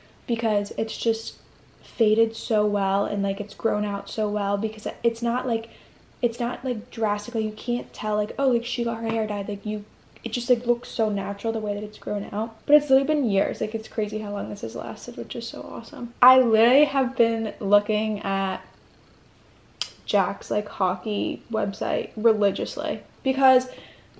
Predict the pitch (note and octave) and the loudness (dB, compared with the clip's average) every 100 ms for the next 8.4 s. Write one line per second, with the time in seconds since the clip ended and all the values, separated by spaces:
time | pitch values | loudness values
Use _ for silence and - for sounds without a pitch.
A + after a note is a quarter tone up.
0 | - _ A3+ D4+ D4+ C4 D#4 D#4 D#4 C4 | -20 _ 8 10 8 0 0 0 0 0
1 | C#4 - C#4 A#3 A3 G#3+ G3+ - - A3 | 0 2 2 2 2 2 2 0 0 2
2 | G#3 - A3+ A3+ A#3 - G#3+ G#3+ A3+ A3 | 2 2 4 4 4 0 -2 -2 0 0
3 | G#3+ - A3 A3+ G#3+ G#3+ G3+ G#3 G3+ G#3+ | 2 6 6 6 2 2 0 -2 -4 -4
4 | G3+ - A3 G#3+ A3 - G#3 G3 G#3+ G#3+ | -4 -2 -2 -2 -4 -2 -4 -2 -2 0
5 | A3+ - - B3+ E4+ B3 G3 G#3 A#3 C4+ | -2 -4 -2 4 4 4 2 0 0 -2
6 | - C#4 C#4 B3+ B3+ A#3 A#3 A3+ G#3+ G3+ | 0 -2 -2 -4 -4 -2 -2 0 -2 -2
7 | G#3 G#3+ A3+ A3 G3+ G3 G3+ G#3 F#3 F#3+ | -4 -4 -4 -4 -6 -6 -4 -2 -2 -2
8 | G3+ G3 G3 G3 | -2 -2 -4 -6